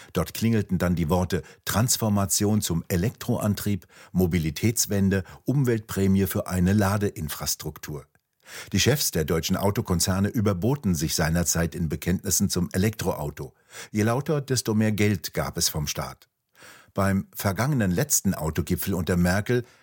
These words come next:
sei die Stimmung außerordentlich gut gewesen, so wurde berichtet. Der Grund, Merkel und Scholz, der war damals Finanzminister, sagten eine Milliarde Euro als Zukunftshilfe für die Autoindustrie zu.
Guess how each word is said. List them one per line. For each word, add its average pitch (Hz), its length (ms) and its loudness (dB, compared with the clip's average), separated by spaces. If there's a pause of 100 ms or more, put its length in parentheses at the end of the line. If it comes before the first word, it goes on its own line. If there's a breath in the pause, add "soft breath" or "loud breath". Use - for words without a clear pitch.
sei 101 240 0
die 107 100 0
Stimmung 104 380 0
außerordentlich 98 760 -2
gut 139 220 -2
gewesen, 76 400 0
so 76 220 -2
wurde 80 220 0
berichtet. 73 580 -6 (340 loud breath)
Der 101 80 0
Grund, 131 340 0 (140)
Merkel 123 480 0
und 78 480 -6
Scholz, 101 560 -2
der 76 160 -2
war 71 120 -4
damals 82 400 0
Finanzminister, 90 800 0 (260 loud breath)
sagten 104 440 0
eine 139 260 -2
Milliarde 107 560 0
Euro 107 420 0 (160 loud breath)
als - 360 -2
Zukunftshilfe 87 1040 0
für 92 120 -4
die 104 200 -2
Autoindustrie 80 920 -2
zu. 73 340 -4